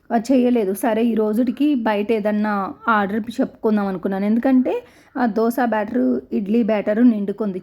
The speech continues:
చెప్పాను కదా మీకు, ఈ వీడియో అయితే టెన్ డేస్ before తీసిన, ఆ, వ్లాగ్ అనమాట. So రీసెంట్గా నిన్న మొన్నట్లో,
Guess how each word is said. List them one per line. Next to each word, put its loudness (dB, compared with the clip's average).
చెప్పాను 0
కదా -4
మీకు, 2
ఈ 4
వీడియో 2
అయితే -2
టెన్ 2
డేస్ 0
before -4
తీసిన, -2
ఆ, 0
వ్లాగ్ 2
అనమాట. -4
So 4
రీసెంట్గా 2
నిన్న 0
మొన్నట్లో, -2